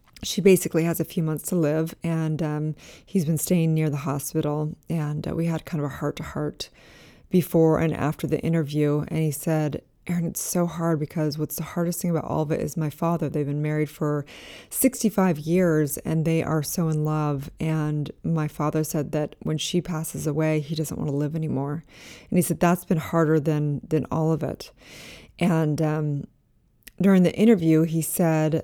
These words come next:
that he, what happened was he's been, you know, was raised with this, these parents that were so in love, and he's kind of been almost shocked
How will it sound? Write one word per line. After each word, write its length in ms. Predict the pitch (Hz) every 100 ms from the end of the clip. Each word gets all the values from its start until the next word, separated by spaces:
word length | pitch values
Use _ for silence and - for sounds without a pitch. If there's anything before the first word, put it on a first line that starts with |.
| -
that 680 | 151 170 151 151 - - - _ _ _ _ _ _
he, 460 | - 196 180 170 - - _ -
what 180 | 196
happened 340 | 185 226 - 226
was 180 | 165 -
he's 200 | 185 151
been, 340 | 175 160 156
you 100 | -
know, 140 | 170 151
was 180 | 165 151
raised 500 | - 170 180 196 190
with 180 | 160 160
this, 300 | 147 147 - - -
these 460 | - - 156 151 - _
parents 400 | 185 214 214 160
that 80 | -
were 100 | 160
so 220 | - 170
in 140 | 156
love, 260 | 170 202 165
and 100 | 156
he's 140 | 151
kind 240 | 143 - 156
of 80 | 147
been 140 | 156
almost 240 | - 147
shocked 560 | - - 214 208 - -